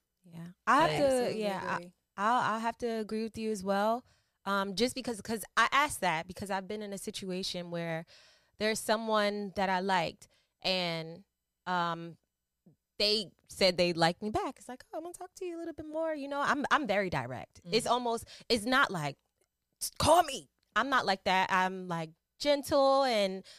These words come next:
Speaker 1: certain things, but it's like, "I would like to talk to you," and I'll just put it out there. But when I don't get that in response, I'm like,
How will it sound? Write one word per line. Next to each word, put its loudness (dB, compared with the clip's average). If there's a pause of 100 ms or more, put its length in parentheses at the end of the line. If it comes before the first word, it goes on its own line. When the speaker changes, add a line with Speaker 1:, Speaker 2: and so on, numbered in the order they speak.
(160)
Speaker 1:
certain 2
things, 0
but -4
it's -8
like, -14
"I -6
would -6
like -4
to -12
talk -2
to -8
you," -2
and 0
I'll 4
just -4
put 0
it 0
out 2
there. -6 (400)
But 4
when 8
I 4
don't 4
get 0
that 2
in -2
response, -4
I'm 0
like, -4